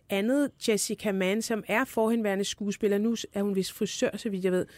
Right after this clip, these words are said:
øh, hun kunne fortælle om, at, øhm, at hans, øh,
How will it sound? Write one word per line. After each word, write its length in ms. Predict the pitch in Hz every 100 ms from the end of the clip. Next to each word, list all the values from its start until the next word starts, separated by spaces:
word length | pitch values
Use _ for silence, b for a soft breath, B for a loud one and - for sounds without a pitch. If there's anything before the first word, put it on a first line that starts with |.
| B B B -
øh, 140 | 214
hun 200 | 202 262
kunne 220 | - 294 247
fortælle 560 | 233 - 262 240 254 -
om, 220 | 226 220 - -
at, 320 | 214 196 208
øhm, 340 | 190 180 165 - _ _ _ _ _ _ _ _ - b b b b 214
at 140 | 214
hans, 420 | 202 202 196 -
øh, 200 | 185 160